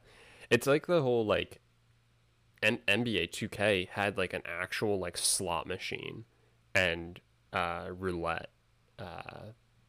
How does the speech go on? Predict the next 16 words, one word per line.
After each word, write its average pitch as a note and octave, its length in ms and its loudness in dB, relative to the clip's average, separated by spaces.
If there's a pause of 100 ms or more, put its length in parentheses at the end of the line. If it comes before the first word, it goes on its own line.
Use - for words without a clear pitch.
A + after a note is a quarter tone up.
(160)
like, F#2+ 320 -2
thing F#2+ 440 -4 (200)
in F#2 180 0
the F2 80 -2
online. E2+ 600 -6 (180)
And G#2 100 4
it's - 120 0
like, G#2 240 4
when, A2 300 4
when A2 160 4
it A#2 80 4
gets - 240 0
to F#3 100 0
that E2+ 380 -6
point, C3 340 -6 (800)
that's C3 420 2